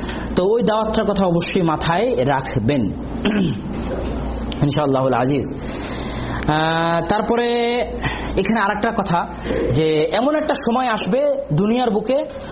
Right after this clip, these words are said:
যখন আল্লাহ রাসূল, রাসূল সাল্লাল্লাহু আলাইহি ওয়াসাল্লাম আপনাকে নিজে থেকে মানা করছেন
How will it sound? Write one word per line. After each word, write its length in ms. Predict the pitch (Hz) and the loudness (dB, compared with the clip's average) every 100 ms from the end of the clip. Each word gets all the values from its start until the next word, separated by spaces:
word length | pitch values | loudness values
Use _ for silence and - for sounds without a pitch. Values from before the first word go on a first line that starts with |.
| - | 0
যখন 300 | 143 214 269 | 0 2 2
আল্লাহ 540 | 208 220 311 294 233 | 2 2 2 0 0
রাসূল, 280 | 208 190 220 | 0 0 0
রাসূল 280 | 226 196 311 | 0 0 -2
সাল্লাল্লাহু 600 | - 247 233 208 240 220 | 0 0 2 2 2 2
আলাইহি 320 | 208 180 185 | 2 2 2
ওয়াসাল্লাম 480 | 170 160 175 185 240 | 2 0 0 0 0
আপনাকে 340 | 202 - 240 247 | 0 -2 0 2
নিজে 260 | 220 277 | 2 2
থেকে 240 | 254 285 302 | 0 0 0
মানা 240 | 220 214 | 0 0
করছেন 360 | 208 202 285 | -2 0 -2